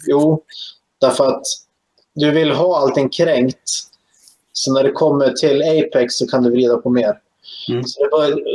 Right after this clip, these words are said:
Speaker 1: och när jag säger allting kränkt så menar jag alla eventuella gummibussningar i hjulupphängning. Jag menar däcken, för de kränger av iväg ganska mycket.
Speaker 2: Mm.
Speaker 1: Och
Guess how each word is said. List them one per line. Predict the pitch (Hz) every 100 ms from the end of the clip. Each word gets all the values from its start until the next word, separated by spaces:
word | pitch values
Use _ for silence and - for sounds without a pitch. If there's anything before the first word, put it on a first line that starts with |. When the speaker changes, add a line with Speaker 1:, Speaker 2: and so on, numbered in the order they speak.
| -
Speaker 1:
och | 160
när | 156
jag | 156
säger | 156
allting | 143 143 139
kränkt | 160 151 139
så | 139
menar | 131 127 127
jag | 131
alla | 151 143 151
eventuella | 143 131 139 131
gummibussningar | 151 139 135 131 160 - 127 123
i | 123
hjulupphängning. | 127 120 147 131 117 107
Jag | 127
menar | 127 127 123
däcken, | 170 156 - 117 113 120
för | 139
de | 131
kränger | 143 127 123
av | 120 123 127
iväg | 123
ganska | 120 120 -
mycket. | 113 - 110 - - -
Speaker 2:
Mm. | 127 123
Speaker 1:
Och | 143 143